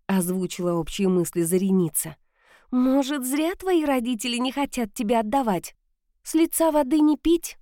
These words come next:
отозвалась поговоркой няни Огнеслава. Но прозвучало это скорее неуверенно, чем надменно. «Слушай, а может, покажешься ему? Ну,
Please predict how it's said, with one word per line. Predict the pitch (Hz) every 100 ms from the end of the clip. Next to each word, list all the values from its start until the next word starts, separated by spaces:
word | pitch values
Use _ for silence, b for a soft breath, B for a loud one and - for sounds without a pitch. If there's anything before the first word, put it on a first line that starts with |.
| _
отозвалась | 202 202 180 190 185 165
поговоркой | - 175 185 175 170 175
няни | 175 202 208 175
Огнеслава. | 165 175 185 - 175 147 131 _ _ _ -
Но | 214 349
прозвучало | 330 302 277 277 285 294 262
это | 247 -
скорее | 202 220 214 240 226
неуверенно, | 214 220 208 180 233 233 160 147 143
чем | - 156 156
надменно. | 160 151 170 151 117 143 - _ _ _ _
«Слушай, | - 254 247 214 - 165 - _ _
а | 175 170
может, | 247 226 170 -
покажешься | 196 226 392 381 269 - 233
ему? | 214 175 - - -
Ну, | 587